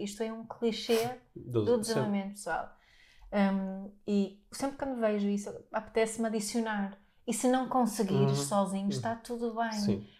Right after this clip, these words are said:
Speaker 1: Porque, aliás, a maior parte das coisas não conseguimos sozinhos.
Speaker 2: Uhum.
Speaker 1: Quantas co-, coisas é que
Speaker 2: Sim.
Speaker 1: tu realmente consegues sozinho?
Speaker 2: Uhum.
Speaker 1: A maior parte das coisas conseguimos com a ajuda de alguém,
Speaker 2: Sim.
Speaker 1: em conjunto.
Speaker 2: Yeah.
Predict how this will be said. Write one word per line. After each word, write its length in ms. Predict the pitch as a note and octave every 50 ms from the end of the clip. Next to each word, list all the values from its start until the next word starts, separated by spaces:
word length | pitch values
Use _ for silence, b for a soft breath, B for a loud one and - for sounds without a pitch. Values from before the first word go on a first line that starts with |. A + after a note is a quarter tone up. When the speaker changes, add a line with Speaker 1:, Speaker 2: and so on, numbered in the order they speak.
| B B
Speaker 1:
Porque, 180 | - - - -
aliás, 340 | - A3+ A#3+ A#3 G#3+ G3+ G3+
a 60 | G#3
maior 460 | G#3+ A3 A3+ B3 C#4 C#4 C4 B3+ -
parte 320 | - G#3+ G3+ G3+ G3+ - G3
das 240 | F#3 G3+ G3 G3
coisas 720 | - - - F#3 F#3 F3 E3 F3 F3 - - - - b b b b -
não 160 | A#3+ C#4 C#4+
conseguimos 580 | C#4+ - D4+ C#4+ - B3+ A#3+ B3 A#3+ G#3 G3+ G#3
sozinhos. 600 | - G3+ F#3 E3+ E3+ E3 F3+ G#3 F#3+ D3+ - -
Speaker 2:
Uhum. 180 | A#2 F2 E2+
Speaker 1:
Quantas 280 | - G4 G4 - G#4 -
co-, 180 | - - - -
coisas 240 | - B3+ B3 B3+ B3
é 60 | A#3+
que 60 | A#3+ -
Speaker 2:
Sim. 40 | F#3+
Speaker 1:
tu 100 | A#3 A3+
realmente 400 | G#3+ G#3 G#3+ G#3 G3+ G#3 G3+ G3+
consegues 540 | - G#3 G3+ G3+ - G#3 G3+ G3+ - - -
sozinho? 480 | - F3+ E3 D#3 D3 D3 D3+ - G#3+ F#3
Speaker 2:
Uhum. 240 | C3+ A#2 G#2+ G#2+ G2 F#2+ - -
Speaker 1:
A 80 | G#3+
maior 280 | A3+ C4 D4+ F4 G4 - -
parte 200 | - F3+ F3+ -
das 120 | G3 G3+
coisas 340 | - - A3 A3 A3+ B3+ -
conseguimos 680 | - - C#4 C4 - - B3+ B3 C4+ C#4 C#4+ D4 D4 -
com 160 | - - C#4+
a 60 | C#4+ C#4
ajuda 280 | C4 C4+ C#4+ C#4+ C#4+ C#4+
de 60 | C#4
alguém, 400 | C4+ C4+ C4 B3+ C4 C4 B3+ A#3+
Speaker 2:
Sim. 200 | A3 G#3+ A3+ -
Speaker 1:
em 40 | A#3
conjunto. 840 | A#3 A#3+ A#3 A3+ A3 G#3+ A3 A#3+ A#3+ A#3 G3+ - - - G3 G3 G3+
Speaker 2:
Yeah. 180 | C3 B2+ B